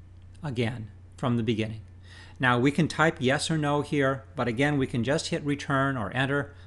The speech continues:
That will accept yes and take us on, display the image for four seconds, and then the response box will re-,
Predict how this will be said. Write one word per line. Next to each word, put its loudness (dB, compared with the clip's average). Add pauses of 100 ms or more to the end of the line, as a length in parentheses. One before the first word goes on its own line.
(140)
That -2
will -6
accept -8
yes 0 (160)
and -4
take -4
us -2
on, 0
display -2
the -2
image -2
for -6
four 0
seconds, -4 (480)
and 0
then 2
the 0
response 0
box 0
will 0
re-, 0